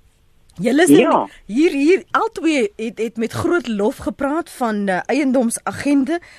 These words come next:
Speaker 1: dat julle die middelman is. Kan ons eintlik sonder julle klaarkom in so 'n proses?
Speaker 2: Weet jy, daar is baie mense wat baie keer, soos as hulle by familie koop, dan sal ons byvoorbeeld dit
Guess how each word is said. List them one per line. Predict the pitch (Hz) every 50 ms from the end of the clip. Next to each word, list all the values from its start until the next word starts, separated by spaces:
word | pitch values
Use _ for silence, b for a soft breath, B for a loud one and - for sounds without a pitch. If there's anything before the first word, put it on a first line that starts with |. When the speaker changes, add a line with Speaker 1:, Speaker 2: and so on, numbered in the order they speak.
| B B
Speaker 1:
dat | - - -
julle | 208 202 214
die | 214 220 220
middelman | 208 190 202 208 220 254 254 220 190 180 196 -
is. | 185 226 - - b b b b b b
Kan | - 370 427 480 294
ons | 285 381 381 339
eintlik | 285 277 320 - 320 294 -
sonder | - 320 269 254 240 240 220 180
julle | 180 180 160 160 -
klaarkom | - 220 202 202 185 175 - - 160 156
in | 151 151 147
so | - - 175
'n | 165 147
proses? | - 151 151 - - - - - - - - _ _ _ _ _ _ _ _ _ _ _ _ B B B B B B B B B B
Speaker 2:
Weet | - 330 330
jy, | 403 349
daar | 311 320 302 233 -
is | 320 254 220
baie | 196 220 208 220 240 254
mense | 226 202 196 196 - 226 202
wat | 196 196 - - 208 -
baie | - 214 208 208
keer, | - 226 214
soos | 214 - 233 220 - -
as | - 214 -
hulle | 220 220 214
by | 190 202 196
familie | - - 202 185 175 180 185 202 202 -
koop, | - 208 214 269 - - _ b b b b b b b b b b
dan | - 170 170 180 185 175 - -
sal | - 233 214
ons | - - 208 202 -
byvoorbeeld | - 214 196 - 220 202 196 208
dit | 190 196 190 -